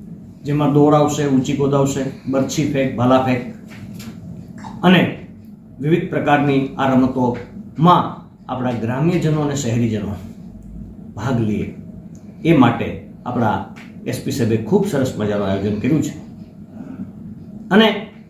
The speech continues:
તારીખ નવ, દસ અને અગિયાર ત્રણ દિવસીય આ કાર્યક્રમ છે, જે આપણા ટાપુઓ આવેલા છે, દરિયાઈ ટાપુ, ત્યાં પણ વોલીબોલની આપણી ટીમ ત્યાંના ગ્રામ્યજનો, નજીકના ગ્રામ્યજનો સાથે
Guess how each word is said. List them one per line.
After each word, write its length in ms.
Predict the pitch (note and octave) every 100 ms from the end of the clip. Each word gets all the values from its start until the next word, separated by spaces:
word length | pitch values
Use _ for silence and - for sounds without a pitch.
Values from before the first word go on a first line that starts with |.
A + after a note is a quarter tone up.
| -
તારીખ 280 | E3 E3+ D3+
નવ, 480 | C#3+ F#3+ A3+ A3 -
દસ 440 | C3 F#3+ - - D3+
અને 120 | C#3+
અગિયાર 440 | B2+ D#3+ C#3+ -
ત્રણ 260 | - A3+ F#3
દિવસીય 480 | D#3+ D#3 - C3+ C3 - - -
આ 80 | B2
કાર્યક્રમ 520 | A#2+ A#2 C#3+ D3 D#3+
છે, 180 | - E3 - - - - - - - - - - - - - - - - - G#2+
જે 460 | B2+ G#3 A#3 A#3+ - - - - -
આપણા 220 | E3+ F#3
ટાપુઓ 460 | F#3 D#3+ - A#3+ G#3+
આવેલા 380 | D#3 C#3+ C3+
છે, 220 | A#2+ G#2+ G#2
દરિયાઈ 260 | D3+ D3+
ટાપુ, 280 | A#2 A#2 F#2+ - - - - -
ત્યાં 180 | E3 F3+
પણ 120 | G#3
વોલીબોલની 800 | F#3 F3 F#3+ F#3 F3+ F3 E3+ - - - - -
આપણી 220 | D3+ D3+ D3
ટીમ 400 | D#3 C3+ - G2+ - -
ત્યાંના 300 | D3+ F3 D#3
ગ્રામ્યજનો, 560 | D3 D3+ C3+ C#3 C#3+
નજીકના 420 | C3 A#2+ E3 D#3+
ગ્રામ્યજનો 520 | C#3 C3 C3 B2 C3 B2
સાથે 540 | - C#3 A#2+ G2+